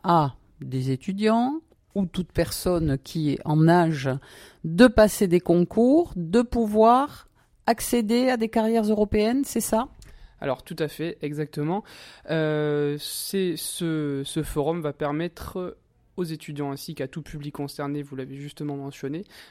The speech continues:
Speaker 2: de s'informer sur les carrières européennes, de s'informer sur les conditions d'obtention du sésame, et, euh, mais aussi de parler avec des professionnels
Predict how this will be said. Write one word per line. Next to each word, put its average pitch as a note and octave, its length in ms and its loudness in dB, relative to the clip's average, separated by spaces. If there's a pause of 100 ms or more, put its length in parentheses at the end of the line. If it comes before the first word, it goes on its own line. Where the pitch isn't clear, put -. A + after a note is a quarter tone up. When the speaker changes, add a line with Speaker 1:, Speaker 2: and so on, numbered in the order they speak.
Speaker 2:
de F3 220 -2
s'informer E3+ 720 -2
sur - 520 -4
les D3+ 100 -4
carrières C3+ 340 -8
européennes, C#3 420 -6
de E3 60 -6
s'informer D#3 440 -8
sur D3 160 -8
les C#3 120 -8
conditions D3+ 720 -8
d'obtention D3+ 840 -8 (460)
du E3 180 -6
sésame, D3 560 -2 (600)
et, G3+ 380 -2
euh, D3+ 360 -2
mais D3 540 -4
aussi D3+ 300 -8
de E3+ 100 -6
parler D#3 280 -4
avec C#3 200 -4
des E3+ 100 -4
professionnels D#3 920 -6